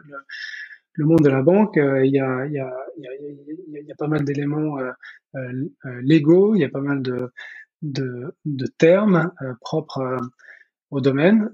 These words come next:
Euh, donc rendre tout ça, euh, facile, accessible, rapide, et quand même conserver ce, ce même niveau de, de sécurité, voire, euh, faire mieux dans, dans certains cas. Donc ça, je pense que c'est, c'est, en tout cas, moi, c'est quelque chose que j'avais pas du tout, euh,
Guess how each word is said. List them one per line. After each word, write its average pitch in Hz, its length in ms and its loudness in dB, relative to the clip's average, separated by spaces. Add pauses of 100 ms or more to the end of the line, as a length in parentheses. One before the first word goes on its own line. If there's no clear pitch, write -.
Euh, 135 200 -2
donc 131 200 -8
rendre 156 600 2
tout 160 240 -4
ça, 202 340 4 (180)
euh, 135 380 -6
facile, 196 680 4
accessible, 175 800 2
rapide, 180 600 0 (100)
et - 100 -20
quand 175 140 4
même 190 140 4
conserver 151 480 0
ce, 147 220 -8 (260)
ce - 200 -6
même 160 300 6
niveau 147 260 2
de, 139 320 -8
de 135 240 -8
sécurité, 147 540 2
voire, 147 380 2
euh, 123 220 0 (420)
faire 131 220 -4
mieux 131 200 0
dans, 135 300 -6 (340)
dans 139 100 -2
certains 131 300 -4
cas. 135 160 -8 (880)
Donc 143 140 -4
ça, 208 80 4
je 196 80 -2
pense 190 180 4
que 165 100 2
c'est, 143 360 6
c'est, 143 540 4
en 151 120 -4
tout 151 120 -2 (100)
cas, 175 100 4
moi, 165 120 2
c'est - 140 0
quelque 131 160 0
chose 160 180 2
que - 100 -6
j'avais 123 120 -2
pas 151 160 0
du 143 160 0
tout, 147 240 -2
euh, 127 220 -6